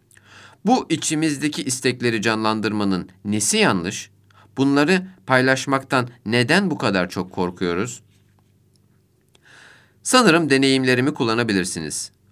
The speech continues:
Bunlar hakkında yazmak beni gerçekten heyecanlandırıyor. Projenizle ilgili iyi şanslar.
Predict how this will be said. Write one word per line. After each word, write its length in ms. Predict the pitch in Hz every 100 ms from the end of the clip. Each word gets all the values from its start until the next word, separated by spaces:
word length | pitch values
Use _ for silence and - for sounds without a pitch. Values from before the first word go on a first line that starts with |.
| _
Bunlar 320 | 151 156 180 202
hakkında 500 | 135 123 127 107 104
yazmak 580 | 95 92 110 - -
beni 200 | 107 123
gerçekten 560 | 127 175 196 113 95 131
heyecanlandırıyor. 1080 | 127 101 95 98 98 90 85 82 73 65 - _ _ _
Projenizle 720 | - 160 165 131 107 95 95 92
ilgili 580 | 92 90 87 95 156 -
iyi 180 | 98 107
şanslar. 600 | - 85 - - 60